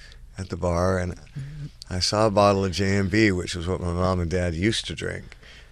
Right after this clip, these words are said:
And I said, "I guess I'll have one of those." And so he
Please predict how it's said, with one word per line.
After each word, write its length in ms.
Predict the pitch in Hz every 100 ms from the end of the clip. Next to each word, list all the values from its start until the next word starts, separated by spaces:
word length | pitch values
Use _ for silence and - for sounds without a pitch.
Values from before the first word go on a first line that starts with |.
| -
And 80 | 90
I 60 |
said, 220 | 90 95 92
"I 80 |
guess 260 | 90 107 113
I'll 120 | 98
have 200 | 90 92
one 180 | 90 92
of 100 | 92
those." 480 | 113 98 92 - - - - - - - - -
And 240 | - 92 95
so 380 | - 95 98 98
he 240 | 87